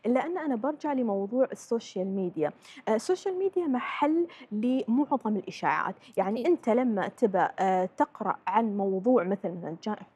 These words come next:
Speaker 1: كورونا اللي موجودة حاليًا، تتطرق إلى الأخبار لا محال.
Speaker 2: أكيد.
Speaker 1: إلا أن، آه، في ناس لأنها ما تحب مثل ما ذكرتي في بداية الحديث أنها تتطرق إلى الأخبار نتيجة للخوف مثلًا اللي موجود في داخلها.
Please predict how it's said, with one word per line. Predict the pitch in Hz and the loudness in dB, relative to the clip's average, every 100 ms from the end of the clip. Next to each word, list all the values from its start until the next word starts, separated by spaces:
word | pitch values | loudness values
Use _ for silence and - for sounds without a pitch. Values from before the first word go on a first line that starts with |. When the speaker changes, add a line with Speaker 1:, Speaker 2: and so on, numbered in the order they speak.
| - | -8
Speaker 1:
كورونا | 214 240 240 | -2 0 0
اللي | 190 190 | 0 0
موجودة | 180 190 220 196 | -2 -2 0 -2
حاليًا، | - 202 233 294 339 - - - | -2 -2 -2 -2 -4 -10 -2 0
تتطرق | 311 311 415 427 - 285 | 2 2 2 0 -2 -2
إلى | 294 | 0
الأخبار | 277 233 - 240 262 247 | 0 -4 -2 4 4 4
لا | 196 214 233 | 2 2 4
محال. | 208 208 - 226 247 - 247 | 2 -2 0 2 2 -4 -18
Speaker 2:
أكيد. | - 208 | -6 2
Speaker 1:
إلا | 294 311 | 4 2
أن، | 302 403 359 311 320 220 | 0 0 2 0 0 0
آه، | 214 208 - - | 2 0 -2 0
في | 320 427 | 4 6
ناس | 240 226 294 - - | 4 2 0 -4 -2
لأنها | 202 254 277 247 262 - - | 0 2 0 0 0 -2 -2
ما | 254 349 | 0 0
تحب | - 226 | 0 0
مثل | 262 277 | 2 2
ما | 240 | 2
ذكرتي | 208 202 240 233 | 0 -2 -2 -2
في | 220 | -4
بداية | 196 196 226 240 | -4 0 0 0
الحديث | 208 - 202 226 | -4 -4 -2 -2
أنها | 220 220 | -2 -2
تتطرق | 214 214 214 254 233 - 240 | -4 -4 -2 -2 -2 -4 -2
إلى | 214 | -2
الأخبار | 185 - - 196 262 330 - - 277 | -2 -4 -6 0 2 2 0 -6 0
نتيجة | 311 508 - 339 | 0 0 2 4
للخوف | 269 233 - 294 262 - | 4 2 4 4 4 2
مثلًا | 202 202 | -2 0
اللي | 190 | 0
موجود | 190 180 185 175 | -2 -2 -2 -4
في | - | -4
داخلها. | 156 - - 196 185 | 0 0 0 -2 -2